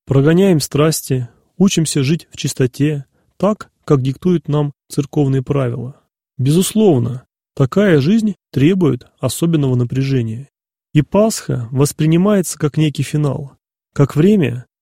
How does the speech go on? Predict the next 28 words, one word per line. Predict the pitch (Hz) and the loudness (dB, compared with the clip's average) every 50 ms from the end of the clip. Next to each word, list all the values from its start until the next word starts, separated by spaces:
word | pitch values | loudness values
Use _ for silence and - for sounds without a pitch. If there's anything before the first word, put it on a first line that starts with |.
| _ _ _ _ | _ _ _ _
когда | - 135 135 143 160 160 | -2 0 2 4 4 4
можно | 156 170 175 170 156 160 151 143 | 4 4 4 4 4 2 0 0
отбросить | _ 151 143 151 147 151 160 160 151 - - 113 - - _ _ _ | _ 0 0 0 2 4 4 4 4 2 -2 -10 -10 -12 _ _ _
любую | - 127 139 143 151 165 160 143 | 0 0 0 2 4 4 2 2
строгость | - - 156 156 160 147 117 117 113 - - - _ _ | 2 0 2 2 2 2 2 -2 -6 -8 -16 -20 _ _
к | - | -10
самому | - - 135 139 143 151 151 147 | -4 0 2 2 2 2 2 0
себе | 135 - - 151 156 196 214 226 226 _ _ _ _ _ _ _ _ | 0 0 -2 0 0 0 0 -2 -2 _ _ _ _ _ _ _ _
и | - | 0
вернуться | 127 135 147 156 180 214 214 - - - 175 | 4 4 4 4 4 4 2 2 0 -2 0
к | - 143 | 2 2
нормальной | 147 156 147 170 180 190 190 185 175 170 - _ | 4 4 4 4 2 2 2 2 0 -2 -4 _
обыденной | - 131 123 139 165 165 165 151 147 143 | -2 -2 0 2 0 2 2 0 0 -2
человеческой | - - 131 131 139 143 - - - - 131 | -2 -2 -2 0 0 -2 -4 -8 -4 -4 -2
жизни | 127 131 147 143 127 123 123 | -2 0 -2 -2 -2 -4 -6
с | - - | -6 -4
молитвой | 131 135 143 151 147 143 135 127 | -2 0 0 0 -2 -2 -2 -2
не | 131 143 | -2 -2
тогда, | 135 - 147 156 165 196 247 254 247 _ _ _ | -2 -2 -4 -2 -2 -2 -2 -2 -4 _ _ _
когда | - 135 127 127 131 131 | -6 -4 -2 2 2 2
ее | 127 123 117 | 2 2 0
предписывает | - 131 123 _ - 135 - - 127 127 - | -4 -8 -6 _ -6 -6 -2 -2 -2 -2 -4
Церковь, | - - 143 123 123 - - _ _ _ _ _ _ _ _ _ | -4 -4 -4 -6 -6 -10 -18 _ _ _ _ _ _ _ _ _
а | _ 139 | _ -4
тогда, | 123 - 131 123 135 151 196 226 240 _ _ _ | -2 0 0 0 0 0 0 -2 -2 _ _ _
когда | - 127 123 123 131 123 | -6 -4 -2 0 0 0
душа | 120 120 - - - 143 | 0 -2 -2 -2 -4 -6
пожелает. | 135 - 131 120 123 120 120 120 113 117 - _ - | -2 -2 -4 -2 0 -2 -2 -4 -6 -10 -14 _ -20